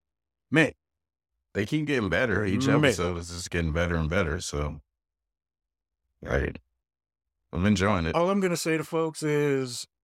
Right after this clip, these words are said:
Speaker 1: if you've watched Game of Thrones, I advise folks who are going to watch Game of Thrones, do not get attached to any particular character.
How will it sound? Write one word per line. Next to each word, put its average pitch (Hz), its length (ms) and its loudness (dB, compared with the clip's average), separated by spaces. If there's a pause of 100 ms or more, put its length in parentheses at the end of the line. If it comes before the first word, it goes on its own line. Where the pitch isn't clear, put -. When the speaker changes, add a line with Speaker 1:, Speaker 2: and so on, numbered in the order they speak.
(160)
Speaker 1:
if 139 220 -4
you've 160 200 -2
watched 147 280 2
Game 147 220 0
of 135 100 -2
Thrones, 143 580 0
I 135 140 0
advise 135 400 0
folks 135 320 -4
who 139 80 -2
are 123 120 0
going 127 280 2
to 127 60 -2
watch 127 260 2
Game 131 220 -2
of 127 80 -6
Thrones, 131 560 -4 (340)
do 139 240 -2
not 139 400 0
get 139 160 0
attached 127 680 -2 (1120)
to 127 200 -4
any 139 240 2
particular 117 520 -4
character. 104 480 -4